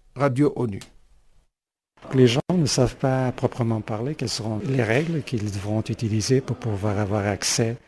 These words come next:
Speaker 2: à des procédures qui soient efficaces, qui prévoient leurs droits, qui garantissent par exemple un recours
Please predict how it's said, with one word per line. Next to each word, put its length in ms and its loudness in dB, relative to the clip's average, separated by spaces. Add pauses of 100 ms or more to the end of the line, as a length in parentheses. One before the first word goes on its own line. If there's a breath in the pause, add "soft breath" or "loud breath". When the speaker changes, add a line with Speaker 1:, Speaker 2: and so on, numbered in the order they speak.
(140)
Speaker 2:
à 60 -4
des 120 -2
procédures 580 2
qui 120 0
soient 240 -2
efficaces, 640 -2
qui 440 -6
prévoient 440 0
leurs 200 -2
droits, 460 -4
qui 120 -2
garantissent 460 0
par 180 0
exemple 400 0
un 60 4
recours 540 0